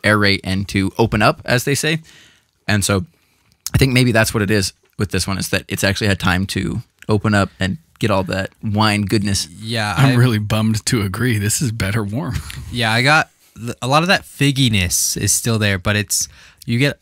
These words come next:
Speaker 2: a lot less alcohol, in my opinion. It's just a lot
Speaker 3: Yeah.
Speaker 2: smoother and more flavorful.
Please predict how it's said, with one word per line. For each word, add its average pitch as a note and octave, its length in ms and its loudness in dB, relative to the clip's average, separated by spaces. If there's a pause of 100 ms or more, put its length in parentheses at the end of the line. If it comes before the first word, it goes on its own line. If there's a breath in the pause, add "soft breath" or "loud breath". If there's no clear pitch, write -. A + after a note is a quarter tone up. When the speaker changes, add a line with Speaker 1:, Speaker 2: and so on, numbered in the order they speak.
(140)
Speaker 2:
a A2+ 100 -4
lot B2 260 2
less B2+ 280 0
alcohol, G#2 500 -2
in F#2 100 -6
my F2 80 -6
opinion. G2 300 -6
It's F#2+ 120 -6
just A#2 120 -2
a B2 40 0
lot B2 100 0 (180)
Speaker 3:
Yeah. A#2+ 100 0
Speaker 2:
smoother A2 480 4
and F#2 140 -4
more G#2 160 -2
flavorful. G2 680 -4